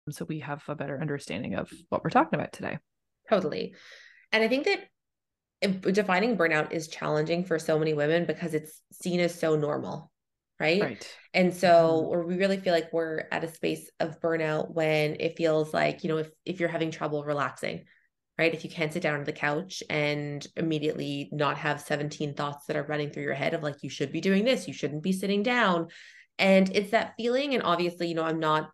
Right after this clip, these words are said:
Speaker 2: a therapist or, like, a licensed mental health professional, and there are, everything is sort of, you know, on a spectrum, but it is that feeling of those things that used to maybe not bother you anymore, right? Like, when you used to have the patience of your kid whining in your ear for ten minutes, now it's, like, minute one and you're like,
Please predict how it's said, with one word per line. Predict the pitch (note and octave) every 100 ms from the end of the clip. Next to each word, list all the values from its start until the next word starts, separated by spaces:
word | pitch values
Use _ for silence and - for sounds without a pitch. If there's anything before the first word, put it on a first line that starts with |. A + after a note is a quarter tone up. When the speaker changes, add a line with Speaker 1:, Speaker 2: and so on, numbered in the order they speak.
| _ _ _ _ _ _ _ -
Speaker 2:
a | - C#3+ -
therapist | G#3 G#3+ G3 F3 F3 -
or, | D#3 D3+
like, | D3 D3
a |
licensed | D3 D3 D3+ -
mental | C#3+ D3+
health | F3 G#3+
professional, | G3+ F#3 F#3 E3+ D#3
and | D3
there | D3
are, | - C#3 - - -
everything | E3+ E3+ F3 D#3+
is | D3+
sort | D3+
of, | D3
you | D3+
know, | -
on | D3 D3
a |
spectrum, | - D3+ D3+ G#3+ G#3+
but | G3
it | G3 F#3+
is | B3
that | A#3 - -
feeling | F3 F3 F3+ -
of | E3 D#3+ D#3 D#3 - - _ G3
those | F#3+
things | F#3+ A3 A#3 A#3 G3+
that | D#3+ F3 E3+ - _ _ _ _
used | D#3 A3 A#3+
to | A#3
maybe | A3 G3+
not | F3+ E3
bother | D#3 E3 G3+ G#3+
you | G#3 A3
anymore, | A3 A3 A3 A#3 B3+ - -
right? | F#3 -
Like, | F#3+
when | F#3+ F#3
you |
used | F#3+ F#3+
to |
have | F#3+
the | E3+
patience | F3 E3 E3+ F3 E3
of | D#3+
your | D#3+
kid | D#3+ D#3+ D#3 - -
whining | D3 D#3 D#3 D#3
in | D3+
your | D#3
ear | D#3+ D3
for | -
ten | D3+ - D3+
minutes, | E3+ F#3+ F#3+
now | D#3+ D#3
it's, | D#3+
like, | D#3+ D3+
minute | D3 D3+ -
one | D3 C#3+
and | F3 C#3+
you're | C#3+
like, | C#3 C3+